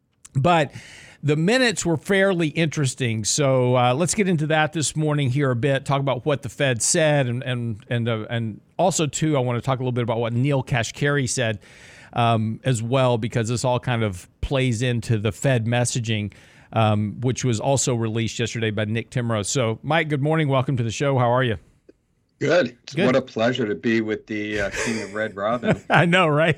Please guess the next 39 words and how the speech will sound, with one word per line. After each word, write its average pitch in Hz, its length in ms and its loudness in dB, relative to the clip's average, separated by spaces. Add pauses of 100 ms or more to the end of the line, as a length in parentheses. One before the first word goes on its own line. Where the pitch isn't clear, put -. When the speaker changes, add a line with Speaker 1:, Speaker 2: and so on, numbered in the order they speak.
(120)
Speaker 2:
Wait 117 160 2
till 151 140 2
my 127 180 4
kids 131 300 -2
find 107 320 -2
out. 104 260 0 (240)
Speaker 1:
<laughs> - 160 -4 (580)
Yeah. 156 340 0 (260)
When 180 160 2
you 247 80 4
can 226 180 0
pull 220 220 2
that 185 240 2
card, 127 320 2
let 156 160 0
me 156 100 2
know. 151 280 2
<laughs> 220 1500 -2
So, 165 340 2
uh, 147 220 4 (340)
that 151 80 0
hadn't 160 160 2
happened 143 240 0
to 123 40 -2
Whataburger 117 460 0
yet, 107 160 0
let 117 100 -2
me 120 60 -2
tell 117 180 0
you. 104 120 -2 (280)
Um, 180 440 4
<laughs> 131 320 2 (1900)
Anyway, 208 500 4 (340)
Mike's 156 280 2
going, 123 200 0
"Whataburger, 127 440 0
what's 147 220 0
that?" 147 300 0 (240)
It's, - 240 -6